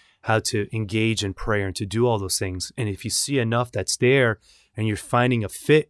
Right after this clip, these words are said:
and the fit feels pretty good and you're seeing fruit of that in your own heart, then those are good signs that this relationship actually is, is something positive and is helping you move forward. Um, and, and that's it.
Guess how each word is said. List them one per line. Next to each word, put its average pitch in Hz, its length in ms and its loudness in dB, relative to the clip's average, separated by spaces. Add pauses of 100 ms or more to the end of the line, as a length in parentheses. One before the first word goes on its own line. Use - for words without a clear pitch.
and 110 100 -4
the 101 100 -4
fit 123 320 0
feels 113 240 -2
pretty 110 260 -2
good 117 220 2
and 104 80 -2
you're 90 80 -8
seeing 107 340 -2
fruit 131 420 -2
of 117 140 -2
that 120 260 0 (280)
in 101 100 -4
your 107 160 -4
own 127 180 2
heart, 131 300 0 (260)
then 123 140 -2
those 123 240 0
are 127 80 0
good 127 200 2
signs 120 440 0
that 104 100 -6
this - 160 -4
relationship 101 680 -4
actually 92 440 -6
is, - 180 -6
is 123 80 -4
something 101 320 -4
positive 90 640 -4
and 98 80 -8
is 90 160 -8
helping 92 240 -6
you 87 80 -8
move 87 180 -8
forward. 82 460 -8 (460)
Um, 82 360 -8 (600)
and, 92 360 -6
and 92 160 -8
that's 85 200 -8
it. 170 160 -6